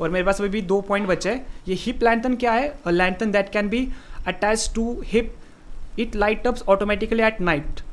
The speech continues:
ओह, तो अंधेरा होने के बाद ये automatically light up हो जाएगा, but ये नहीं चाहिए मेरे को, कोई और चीज़ लेते हैं। ये क्या? antique dresser, Dresser useful for giving yourself a remark, allows player to edit their appearances। नहीं, ये नहीं चाहिए, बकवास चीज़ है ये।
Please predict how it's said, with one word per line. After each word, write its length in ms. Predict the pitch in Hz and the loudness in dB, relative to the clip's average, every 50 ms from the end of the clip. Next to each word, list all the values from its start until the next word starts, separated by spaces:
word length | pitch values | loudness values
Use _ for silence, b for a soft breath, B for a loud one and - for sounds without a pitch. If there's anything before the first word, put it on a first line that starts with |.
| - - - - - - - - | -6 -8 -8 -8 -10 -10 -4 0
ओह, 280 | 269 349 339 247 175 151 | 0 2 4 4 4 2
तो 120 | 156 269 | 2 0
अंधेरा 300 | 254 233 240 240 262 277 | 2 2 4 4 4 4
होने 160 | 254 254 262 | 4 4 2
के 80 | 254 254 | 2 4
बाद 200 | 233 254 254 233 | 6 6 6 6
ये 80 | 247 | 4
automatically 560 | 247 240 233 233 233 233 226 233 226 240 247 233 | 4 4 4 2 2 0 0 0 0 0 2 2
light 260 | 220 214 196 196 - | 4 4 4 4 2
up 100 | 220 190 | 2 2
हो 100 | 196 170 | 4 4
जाएगा, 360 | 156 160 156 156 156 151 156 | 4 4 4 4 4 2 2
but 160 | 180 175 - | 0 -2 0
ये 140 | 175 170 175 | 2 2 2
नहीं 140 | 180 190 185 | 2 0 -2
चाहिए 200 | - 170 160 160 | -2 0 0 0
मेरे 120 | 156 151 | 0 0
को, 120 | 151 175 185 | -2 -4 -4
कोई 200 | 180 175 175 175 | -2 -2 0 0
और 160 | 160 165 170 | 0 0 0
चीज़ 240 | 165 185 180 175 - - | -2 -4 -6 -6 -6 -4
लेते 220 | 160 156 151 156 147 | -4 -4 -2 -2 -2
हैं। 60 | 147 | 0
ये 120 | 160 180 | 0 0
क्या? 180 | 175 208 202 185 | 2 2 2 2
antique 320 | 180 175 - 208 196 170 | 2 0 0 -2 -2 0
dresser, 400 | - 185 185 180 - 196 - 254 - B B B B B B B 165 | 0 0 0 0 0 0 0 0 -2 B B B B B B B 2
Dresser 280 | 190 214 226 233 254 | 4 4 4 4 2
useful 400 | 247 226 247 233 233 - 240 247 | 0 0 0 -2 -2 -4 -4 -4
for 180 | 226 - 247 240 | 0 2 2 2
giving 320 | 220 190 226 220 233 233 226 | 2 2 0 0 0 2 2
yourself 320 | 233 220 220 - 233 226 | 2 2 2 0 -2 -2
a 160 | 226 220 214 | -2 -2 -4
remark, 340 | 185 190 180 180 180 190 214 | -2 -2 0 2 2 2 2
allows 400 | 220 - 170 165 175 190 202 - | 2 0 0 0 2 2 0 0
player 240 | - 190 185 190 190 | -2 -2 0 0 -2
to 140 | - 208 - | -2 -2 -2
edit 320 | 175 175 180 196 185 160 185 | 0 0 0 0 0 0 0
their 120 | 185 185 170 | 0 0 0
appearances। 600 | 151 151 - 156 151 147 147 143 139 - - - B B B B B | 0 -2 -2 -2 -2 -2 -4 -6 -8 -8 -10 -10 B B B B B
नहीं, 140 | 160 156 151 | -2 0 0
ये 120 | 156 156 | 2 2
नहीं 140 | 160 156 147 | 2 2 0
चाहिए, 160 | 151 147 143 | -2 -4 -4
बकवास 380 | 147 147 147 160 156 156 151 - | -4 -4 -2 0 0 0 0 -2
चीज़ 180 | 156 151 143 | -4 -4 -2
है 80 | 143 143 | -2 -2
ये। 140 | 143 139 | -4 -4